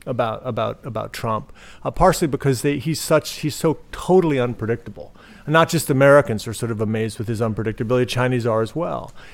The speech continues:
And so his phone call to Tsai Ing-wen, his routine dismissal of basically core issues in the U S China relationship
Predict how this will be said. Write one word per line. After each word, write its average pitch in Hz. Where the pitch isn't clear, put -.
And 151
so 139
his 135
phone 127
call 120
to 120
Tsai 120
Ing-wen, 110
his 131
routine 131
dismissal 135
of 127
basically 123
core 123
issues 120
in 110
the 113
U 117
S 117
China 113
relationship 110